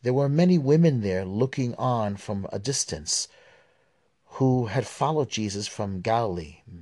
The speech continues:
ministering to him. Among them were Mary Magdalene and Mary,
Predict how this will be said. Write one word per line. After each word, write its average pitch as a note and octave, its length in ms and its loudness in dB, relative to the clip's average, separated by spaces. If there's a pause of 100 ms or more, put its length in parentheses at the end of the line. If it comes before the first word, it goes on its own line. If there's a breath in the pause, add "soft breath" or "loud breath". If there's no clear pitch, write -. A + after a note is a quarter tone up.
(120)
ministering A#2+ 480 0
to - 120 -10
him. D#2 280 -10 (760 soft breath)
Among D3+ 360 4
them G3+ 360 4 (560)
were G2 140 -6
Mary A2+ 340 4
Magdalene A#2+ 600 0 (680 soft breath)
and G2+ 260 -2
Mary, C3+ 460 4